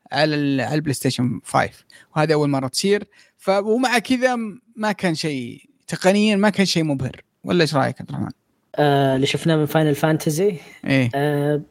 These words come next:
Speaker 2: ما كان قفزة، علما إنه ترى بعد أول ما بدأت تشتغل اللعبة قالوا إنه اللعبة هذه مشغل على بي سي بس إنه يحاكي البلاي ستيشن، آه، آه، فايف إذا ما خلت الذاكرة. فما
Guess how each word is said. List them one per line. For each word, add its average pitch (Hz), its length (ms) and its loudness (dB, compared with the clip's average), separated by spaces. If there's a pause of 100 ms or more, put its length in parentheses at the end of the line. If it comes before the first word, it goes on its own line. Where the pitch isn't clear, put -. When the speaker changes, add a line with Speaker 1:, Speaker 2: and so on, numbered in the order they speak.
(360)
Speaker 2:
ما 277 120 2
كان 240 340 0 (160)
قفزة، 202 440 0
علما 240 260 4
إنه 220 420 2
ترى 196 260 -2
بعد 185 220 0
أول 214 140 2
ما 208 100 4
بدأت 190 200 -4
تشتغل 180 360 0
اللعبة 185 320 2
قالوا 185 240 2
إنه 175 180 0
اللعبة 180 540 2
هذه 196 260 0 (420)
مشغل 180 400 0
على 175 200 4
بي 175 180 0
سي 214 420 0
بس 180 240 -4
إنه 180 120 2
يحاكي 196 640 0
البلاي 151 320 -4
ستيشن، 143 640 -2
آه، 127 300 -10 (460)
آه، 139 200 2
فايف 143 420 2
إذا 131 100 0
ما 135 100 2
خلت 139 200 2
الذاكرة. 135 600 0
فما 156 1200 0